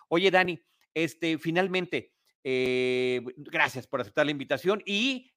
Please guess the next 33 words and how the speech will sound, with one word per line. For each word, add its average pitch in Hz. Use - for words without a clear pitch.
agradecerte 131
también 202
la 240
película 202
que 160
elegiste. 139
La 151
pregunta, 214
como 175
siempre, 196
para 147
los 131
colegas 165
y 160
los 135
compañeros 160
es: 156
¿de 233
qué 294
película 214
quieres 160
venir 135
a 131
platicar 127
a -
Cinemanet 139
que 170
haya 160
sido 156
importante 147
durante 175
tu 170
infancia, 175